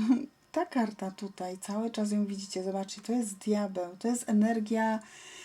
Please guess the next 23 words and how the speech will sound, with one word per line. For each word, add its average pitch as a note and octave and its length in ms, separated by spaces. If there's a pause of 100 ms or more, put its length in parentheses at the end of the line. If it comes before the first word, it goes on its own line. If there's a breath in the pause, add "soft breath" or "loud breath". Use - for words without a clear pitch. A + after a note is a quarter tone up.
(180 loud breath)
miesiąca A3 680
dla G3+ 240
osób A3 260
spod G#3 460
znaku G#3+ 360
lwa F#3 480 (240)
na G3 180
miesiąc G#3+ 400
marzec F#3+ 480
dwa F#3+ 220
tysiące G3+ 400
dwadzieścia F#3 560
dwa. - 240 (1120 loud breath)
I G#3+ 120
co C#4 160
ten C4+ 200
diabeł? G#3 600
Słuchajcie, A3 600
on A#3 220
tak A#3 300
mąci, G3 560
on G3 220
kusi, G#3 600